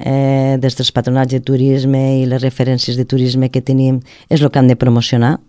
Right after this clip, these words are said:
el cicloturisme. I jo crec, i soc sabedora, de que molta gent que ve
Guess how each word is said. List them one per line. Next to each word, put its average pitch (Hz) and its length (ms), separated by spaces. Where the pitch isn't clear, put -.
el 131 120
cicloturisme. 131 760
I 117 580
jo 143 160
crec, 160 480
i 143 100
soc - 220
sabedora, 135 580
de 143 220
que 123 480
molta 127 320
gent 135 560
que 143 160
ve 139 180